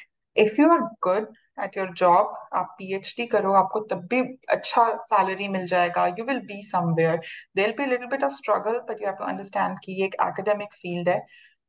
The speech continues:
बहुत डिटेल ओरिएंटेड फील्ड है, and it's not for anyone। सक्सेस इसमें डिफिकल्टी से मिलती है।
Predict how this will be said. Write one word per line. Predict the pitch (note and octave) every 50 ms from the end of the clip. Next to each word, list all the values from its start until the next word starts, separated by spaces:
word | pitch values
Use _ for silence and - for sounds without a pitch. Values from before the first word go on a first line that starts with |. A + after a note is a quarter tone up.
| _ - F3
बहुत | F3 G3 A3+ -
डिटेल | G3+ G3+ G3+ G#3 G#3 - G#3+ G#3+ G#3 -
ओरिएंटेड | - F3+ F3+ F#3 F#3 F#3 F3+ F#3+ F#3 -
फील्ड | _ - F3+ F3 F3 F#3+
है, | G#3+ A#3 A#3+
and | C#4 C4+
it's | C4+ C4+ - A#3 A#3
not | A#3+ A#3+ - -
for | A3 - - -
anyone। | F3 E3+ E3+ E3 E3 D#3+ D#3 D#3 E3 D#3+ _ _ _ _ _ _ _
सक्सेस | - - G#3+ G#3 - - A3 A#3 A#3 - - -
इसमें | - - A#3+ A#3+ G3
डिफिकल्टी | G3 F3 - G3+ F#3+ - G3 F#3+ F#3 - F#3+
से | - - F3+
मिलती | F3 E3+ E3 D#3+ D#3 - D#3+ -
है। | -